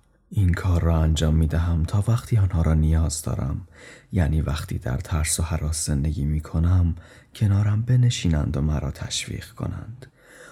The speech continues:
مهمتر از آن، در حالی که حرکاتم را زیر نظر دارند، مجبور نیستند گزافه‌گویی‌های مرا تحمل کنند. ایجاد این روند زمان بر بود.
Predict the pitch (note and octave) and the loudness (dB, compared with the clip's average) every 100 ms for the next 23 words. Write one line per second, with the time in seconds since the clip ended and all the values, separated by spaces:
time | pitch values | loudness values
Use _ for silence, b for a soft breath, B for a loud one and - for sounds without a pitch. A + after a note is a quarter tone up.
0 | B A#2+ A#2 B2 A#2+ A2+ A2+ C3 C3+ C3 | B 2 4 4 2 2 2 2 2 0
1 | - B B B B2 B2+ C#3 C#3 C#3 B2 | -4 B B B 0 2 2 0 -2 0
2 | A2+ G2+ G2 A#2 A#2+ G2+ E2+ D#2 - D#2+ | 2 2 0 0 0 0 0 0 -2 -2
3 | D#2 C#2 C#2+ D2+ C#2 - D2 E2 G2 F#2+ | 0 0 0 -2 -4 -4 -4 0 2 2
4 | G#2 A2+ _ B B B - G#2+ A2 - | -2 -6 _ B B B -2 0 0 0
5 | C3 C3 B2 B2 - F2 D#2+ G2 D2+ D#2 | 0 2 4 4 2 0 -2 -2 -2 -2
6 | D2 - D2+ - E2 E2+ F2+ - C#2+ C2 | -2 -4 -6 -4 -2 0 0 0 -2 -2
7 | B1 - - D#2+ - - - - - - | -4 -6 -6 -6 -6 -8 -10 -10 -10 -10
8 | - _ _ - F2+ E2+ E2+ E2 D#2+ D#2 | -16 _ _ -4 0 0 2 2 2 2
9 | D2 D#2+ E2 D#2+ D2+ - C#2+ C2 B1 C2 | 2 2 2 0 -4 -4 -2 -2 -2 -2
10 | B1 - - - | -4 -6 -12 -18